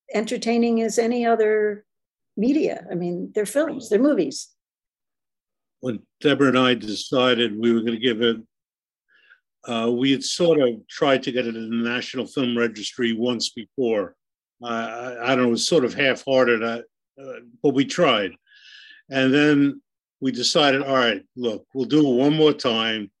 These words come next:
Speaker 2: This is it. We'll, we'll, tr-, we'll really try to do it, and that's it. You know, but we're not doing it anymore." And, um, what really heartened us and made us feel incredible were the letters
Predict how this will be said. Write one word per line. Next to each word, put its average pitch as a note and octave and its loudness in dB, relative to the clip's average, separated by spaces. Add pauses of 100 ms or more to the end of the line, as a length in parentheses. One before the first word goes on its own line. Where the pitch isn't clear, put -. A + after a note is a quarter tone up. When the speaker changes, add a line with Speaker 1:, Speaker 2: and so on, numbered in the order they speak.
Speaker 2:
This C3 -4
is B2+ -2
it. A#2+ 4 (920)
We'll, A#2+ 0 (840)
we'll, B2 -2
tr-, - -14 (240)
we'll B2+ -2
really D3+ 4
try D#3 -2
to C3+ -2
do C3 0
it, B2+ 0
and A#2 -4
that's A#2 -8
it. A2 -8 (160)
You A#2+ -10
know, A2+ -8
but A2+ -6
we're C3+ 2
not C#3+ 0
doing D3+ 4
it B2 2
anymore." G#2 -6 (720)
And, A#2+ 2
um, A#2 0 (1500)
what C3+ 2
really D#3+ 4
heartened C3+ 0
us A#2 -2
and A#2 -8
made C3+ -2
us C3+ -6
feel B2+ -4
incredible B2 -4
were A#2 -6
the A2 -8
letters A#2+ -2